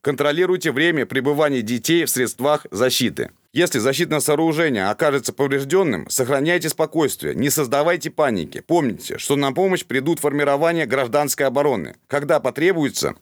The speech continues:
включайтесь в работу по устранению повреждений или обеспечиванию выхода на поверхность. Выходить из очага поражения нужно в направлении наименьших разрушений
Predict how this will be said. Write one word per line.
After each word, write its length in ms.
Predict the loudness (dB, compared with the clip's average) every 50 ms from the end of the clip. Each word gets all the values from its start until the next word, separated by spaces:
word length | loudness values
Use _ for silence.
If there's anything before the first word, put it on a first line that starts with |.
| _ -8
включайтесь 680 | -8 -4 0 0 0 2 2 0 0 0 -2 -4 -2
в 40 | 0
работу 440 | 0 0 2 2 0 2 0 -2
по 120 | -2 0 -2
устранению 520 | 0 2 2 2 2 2 2 2 0 0
повреждений 760 | 0 -2 0 0 0 -2 0 0 0 0 0 0 -4 -4 -8 -4
или 180 | -2 0 2 2
обеспечиванию 720 | 2 0 -2 -2 0 0 0 0 2 0 0 0 0 0
выхода 380 | 0 0 0 0 -2 -2 -2 -2
на 100 | -2 0
поверхность. 640 | 0 2 2 2 2 0 0 -4 -12 -12 -12 -14 _
Выходить 540 | -4 -4 -2 0 0 0 2 0 -2 -2 -2
из 140 | -4 -2 0
очага 400 | 0 -2 -2 -2 0 2 0 0
поражения 560 | 2 0 0 0 2 2 2 2 2 0 0
нужно 320 | 2 0 0 0 0 0 0
в 40 |
направлении 680 | 0 0 0 0 0 0 0 2 0 2 2 0 -2 -2
наименьших 680 | -2 -2 0 0 0 0 0 0 0 -2 -4 -4 -4 -2
разрушений 720 | -2 0 0 0 -2 0 0 0 0 0 0 -4 -6